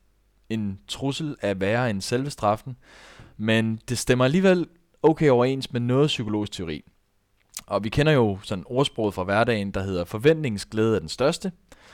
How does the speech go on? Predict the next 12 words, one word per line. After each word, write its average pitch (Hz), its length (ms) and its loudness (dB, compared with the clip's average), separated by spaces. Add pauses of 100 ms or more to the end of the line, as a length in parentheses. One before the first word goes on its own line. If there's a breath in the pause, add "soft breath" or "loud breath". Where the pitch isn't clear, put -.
(580 loud breath)
Og 120 100 0
det 160 120 4
udsagn, 160 420 2
det 131 140 -2
viser 139 220 -4
sig 110 140 -6
faktisk 107 460 -2
at 101 120 -10
være 98 420 0
fint 156 360 -8
i 120 180 -4
overensstemmelse 110 880 -4